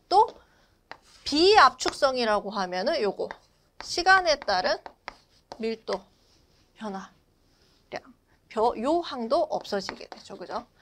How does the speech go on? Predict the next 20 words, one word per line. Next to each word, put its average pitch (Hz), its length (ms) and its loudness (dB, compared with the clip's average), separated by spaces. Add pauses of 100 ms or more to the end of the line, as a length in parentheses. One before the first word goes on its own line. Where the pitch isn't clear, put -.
(220)
그래서 294 240 0
지금 349 380 2
여기서 311 320 2
나온 220 240 2
건 220 140 -2
우리가 233 280 -2
봤던 240 380 -6
게 262 100 -6
이거잖아요. 247 640 -6
그러니까 196 260 -8
얘는 190 260 -8
뭐예요? 160 260 -12
비압축성 - 880 -4 (360)
정류를 190 560 -12
얘기를 - 260 -14
합니다. 226 540 -6 (960)
그죠? 220 260 -8 (440)
요 190 100 -8
시간에 311 560 -4
따른 202 340 -4